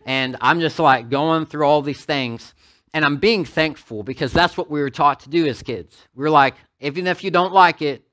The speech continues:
be thankful because it was a sacrifice." And I'm like, "Okay, you get the employee discount, both of you. This isn't much, <laughs> like, that much of a sacrifice." But, um, we, I'm getting all these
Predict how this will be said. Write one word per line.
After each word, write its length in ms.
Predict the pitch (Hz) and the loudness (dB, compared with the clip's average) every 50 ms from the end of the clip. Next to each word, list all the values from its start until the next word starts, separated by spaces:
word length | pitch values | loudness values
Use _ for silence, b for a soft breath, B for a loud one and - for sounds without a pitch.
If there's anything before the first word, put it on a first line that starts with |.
| - | -8
be 120 | 110 147 147 | -4 -4 -4
thankful 520 | - 156 143 147 139 - - 151 143 135 | -2 -2 -4 -4 -6 -8 -6 -4 -4 -2
because 300 | 123 131 - 139 123 123 | -2 -4 -4 -6 -6 -6
it 80 | 123 117 | -8 -10
was 120 | 117 110 | -12 -14
a 40 | 120 | -12
sacrifice." 760 | - - 156 139 127 - - 101 - 117 98 87 82 - - | -8 -6 -4 -4 -4 -6 -10 -10 -8 -6 -6 -6 -8 -10 -14
And 80 | 131 120 | -12 -10
I'm 80 | 117 | -6
like, 200 | 123 127 123 127 | -4 -4 -4 -4
"Okay, 420 | 143 143 - 156 135 123 110 107 - b b b b b | -4 -6 -4 -2 -2 -2 -2 -4 -8 b b b b b
you 120 | 113 123 | -10 -6
get 240 | 113 143 151 143 - | -2 -2 -2 0 0
the 80 | 156 156 | 0 -2
employee 460 | 139 127 - 147 139 135 135 135 135 | -2 -2 -2 -4 -4 -2 -2 -2 -2
discount, 640 | 123 123 110 - - - 113 110 107 92 92 85 82 | -4 -4 -6 -6 -8 -8 -8 -8 -8 -8 -12 -10 -4
both 300 | - 131 151 147 - - | 0 2 2 0 0 -6
of 120 | 113 92 | -14 -12
you. 280 | 98 107 101 98 98 92 b b b b b b b | -12 -12 -12 -12 -14 -16 b b b b b b b
This 160 | b 120 - | b -4 -2
isn't 240 | 170 165 131 156 135 | 0 0 0 0 -2
much, 640 | 113 113 123 131 147 147 143 - 143 120 - - 180 156 156 | -2 -2 0 2 2 0 0 -2 -8 -12 -10 -6 -6 -4 0
<laughs> 80 | - | 2
like, 280 | 180 139 117 113 95 90 | 4 4 2 2 -2 2
that 200 | 147 156 151 139 | 4 4 4 4
much 260 | 143 147 147 131 - | 2 -2 -4 -4 -4
of 100 | 131 117 | -6 -8
a 60 | 127 | -4
sacrifice." 760 | 123 143 147 131 120 - 135 123 - 143 120 113 107 101 - - - B B B B B B B | 0 2 2 2 2 0 -4 -2 0 2 2 2 2 0 -4 -10 -12 B B B B B B B
But, 340 | - 165 165 156 143 - _ b b b b b b | 4 4 4 4 2 -2 _ b b b b b b
um, 260 | 143 143 135 139 143 151 | -2 0 0 0 -2 0
we, 320 | 156 170 170 160 160 135 131 117 _ _ _ _ _ _ _ _ _ _ _ _ _ _ _ _ _ _ _ _ _ | 2 2 2 2 0 -2 -6 -14 _ _ _ _ _ _ _ _ _ _ _ _ _ _ _ _ _ _ _ _ _
I'm 160 | - 147 151 131 | -2 -2 0 2
getting 200 | 151 175 180 160 | 2 2 2 2
all 240 | 151 160 165 160 156 | 2 4 4 4 2
these 380 | 156 147 135 - - - - | 0 -4 -6 -8 -14 -20 -20